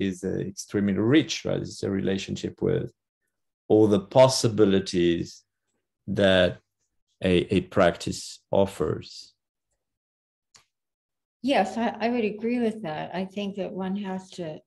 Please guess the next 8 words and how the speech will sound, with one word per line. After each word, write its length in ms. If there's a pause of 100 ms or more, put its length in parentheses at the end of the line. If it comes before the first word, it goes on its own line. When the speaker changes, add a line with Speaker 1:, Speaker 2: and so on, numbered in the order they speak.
(480)
Speaker 2:
uh, 60 (460)
one 500
is 180
best 400
when 160
one 220
focuses. 920
And 200